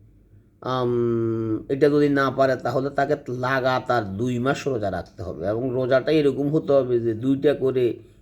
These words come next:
শরীয়তি বিধান ছাড়া আমি একটা ছেড়ে দিলাম, ষাটটা পূরণ করলাম, তা না, একটানা করতে হবে। এবং যেখানে গিয়ে ভঙ্গ করবে, আবার শুরু থেকে করতে হবে, তবে শরীয়তি কারণ থাকলে ভিন্ন কথা।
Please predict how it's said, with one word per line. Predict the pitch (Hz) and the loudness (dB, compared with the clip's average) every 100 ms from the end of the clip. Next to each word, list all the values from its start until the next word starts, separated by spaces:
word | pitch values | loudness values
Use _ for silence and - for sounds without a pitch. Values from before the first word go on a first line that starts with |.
| - | -10
শরীয়তি | - 135 151 156 156 | -2 2 4 4 0
বিধান | 135 131 135 131 | 0 0 0 0
ছাড়া | 139 135 | 2 0
আমি | 127 127 | 0 -2
একটা | 110 113 | -2 -4
ছেড়ে | - 104 117 | -4 -2 -2
দিলাম, | 107 104 98 - - - | -2 -4 -4 -8 -14 -12
ষাটটা | - 107 - 117 | -6 -6 -4 -4
পূরণ | 123 113 101 | -2 -2 -2
করলাম, | 95 95 92 80 | -4 -4 -6 -8
তা | 80 80 | -12 -12
না, | 71 - - _ - - _ _ - | -14 -20 -20 _ -20 -20 _ _ 2
একটানা | 135 143 - 156 151 | 2 4 2 2 4
করতে | 143 139 147 | 0 2 2
হবে। | 147 143 127 - - - | 2 2 -2 -10 -20 -8
এবং | - 151 135 | -2 0 2
যেখানে | 143 143 170 180 | 2 4 4 4
গিয়ে | 170 185 | 6 4
ভঙ্গ | 156 143 151 147 | 4 2 0 2
করবে, | 143 127 | 2 2
আবার | 113 127 | 0 0
শুরু | - 107 101 | -2 -8 -8
থেকে | 98 101 | -6 -6
করতে | 107 - - | -6 -10 -14
হবে, | 80 - | -16 -8
তবে | 139 170 | -4 -2
শরীয়তি | 180 160 175 180 202 202 | 4 6 8 6 2 0
কারণ | 175 139 117 | 0 0 -2
থাকলে | 131 135 127 | -4 -4 -4
ভিন্ন | 104 98 107 | -6 -6 -6
কথা। | 90 80 | -8 -10